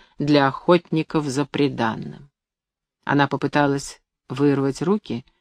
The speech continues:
но Вальтер ее удержал. «Мы любим друг друга, Анна, от этого никуда не убежишь». Она слушала эту ложь и, затаив дыхание, внимала его словам.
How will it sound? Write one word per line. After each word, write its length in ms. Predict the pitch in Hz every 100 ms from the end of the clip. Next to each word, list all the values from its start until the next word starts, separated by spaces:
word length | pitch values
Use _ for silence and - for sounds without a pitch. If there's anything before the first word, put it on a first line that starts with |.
| _
но 180 | 143 147
Вальтер 400 | 139 147 165 -
ее 220 | 165 135
удержал. 560 | 135 143 139 127 117 - _ _ _ _ _ _ -
«Мы 160 | 151
любим 380 | 175 262 156 123
друг 220 | 127 127
друга, 380 | 131 143 127 127 _
Анна, 500 | 143 147 143 120 127 _ _ _ -
от 220 | 139 135
этого 240 | 127 139
никуда 480 | 139 139 - 135 143
не 140 | 147
убежишь». 600 | 147 151 170 202 185 - _ _ _ _ - _ _ _
Она 280 | - 165 175
слушала 580 | - 190 208 190 190 175
эту 280 | 170 170 160
ложь 580 | 160 196 - - - _ _ _ _ -
и, 100 | 165
затаив 500 | 175 175 208 233 208
дыхание, 640 | 170 202 175 190 196 202
внимала 520 | 175 165 139 147 160
его 320 | 165 147 135 147
словам. 760 | - 147 139 120 117 120 131